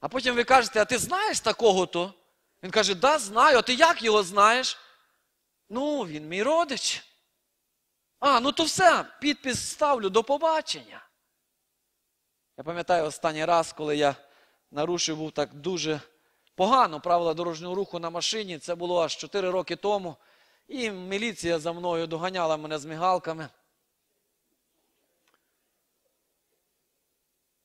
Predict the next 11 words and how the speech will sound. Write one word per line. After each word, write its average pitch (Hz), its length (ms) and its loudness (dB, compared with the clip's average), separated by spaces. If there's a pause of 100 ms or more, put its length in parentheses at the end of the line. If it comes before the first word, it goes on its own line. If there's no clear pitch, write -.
(220)
Ви 147 100 -12
знаєте, 196 260 -2
справа 175 420 0
не 160 140 -4
рішалась. 165 640 -2 (3000)
І 135 100 -12
я 160 140 0
згадав, 170 380 2
як 170 120 -2
мій 175 180 -8
друг, 185 360 -4